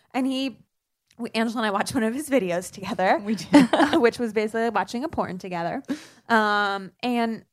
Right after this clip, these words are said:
Speaker 1: one of the things he said in there was basically what Julie is also saying. A lot of sex experts have told us this now at this point, Angela, so we better be doing it. That, like, it's good to moan to, like, let your partner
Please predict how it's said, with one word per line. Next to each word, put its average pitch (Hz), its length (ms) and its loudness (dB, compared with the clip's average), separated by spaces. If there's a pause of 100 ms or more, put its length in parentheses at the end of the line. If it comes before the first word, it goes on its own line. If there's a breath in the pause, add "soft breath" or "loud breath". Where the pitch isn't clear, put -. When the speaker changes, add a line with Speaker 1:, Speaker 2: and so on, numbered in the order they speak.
Speaker 1:
one 262 160 -2
of 277 100 2
the 247 60 -8
things 240 200 -8
he 226 120 -8
said 220 440 2
in 202 120 -12
there 196 200 -4
was 185 460 -4 (260)
basically 233 520 -2 (280)
what 185 160 -4
Julie 269 240 0
is 240 120 -2
also 247 220 -2
saying. 196 380 -12 (560)
A 226 60 6
lot 220 220 10
of 208 60 2
sex 185 260 -4
experts - 460 -8
have 196 180 -10
told 180 220 -4
us - 80 -18
this - 200 -16
now - 220 -8
at - 100 -8
this 190 140 -12
point, 185 180 -10
Angela, 175 240 -8
so - 80 -20
we 190 80 -4
better 180 220 0
be 175 80 -8
doing 170 260 -2
it. 170 160 -6 (340 soft breath)
That, 254 140 8
like, 247 200 10
it's - 120 -2
good 277 260 0
to 254 80 0
moan 214 360 2
to, 196 80 -6
like, 175 260 -4
let 190 160 0
your 196 160 -4
partner 185 800 -6